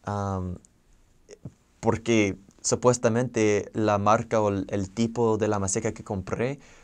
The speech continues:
no fue como la maseca auténtica que necesitaba él". Am, entonces tuve que regresar al supermercado o un supermercado diferente y comprar una maseca auténtica. Am, me dije, me dijo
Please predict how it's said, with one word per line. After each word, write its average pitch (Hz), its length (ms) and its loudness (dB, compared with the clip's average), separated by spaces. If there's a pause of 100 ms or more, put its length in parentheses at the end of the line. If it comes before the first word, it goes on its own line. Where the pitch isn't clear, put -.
(140)
no 110 220 4
fue 110 440 4
como 110 220 0
la 101 220 2
maseca 98 720 0
auténtica 95 840 -2
que 101 140 -4
necesitaba 92 760 -2
él". 87 180 -2 (840)
Am, 95 440 0
entonces 104 560 0
tuve 117 240 2
que 107 320 4
regresar 110 720 4
al 104 120 2
supermercado 104 840 0 (240)
o 98 360 0
un 104 180 -2
supermercado 107 640 -2
diferente 98 640 -2
y 104 80 -4
comprar 104 600 0
una 104 220 -2
maseca 95 440 0
auténtica. 95 720 -4 (480)
Am, 95 340 -6
me 107 140 2
dije, 110 420 0
me 107 160 2
dijo 113 500 2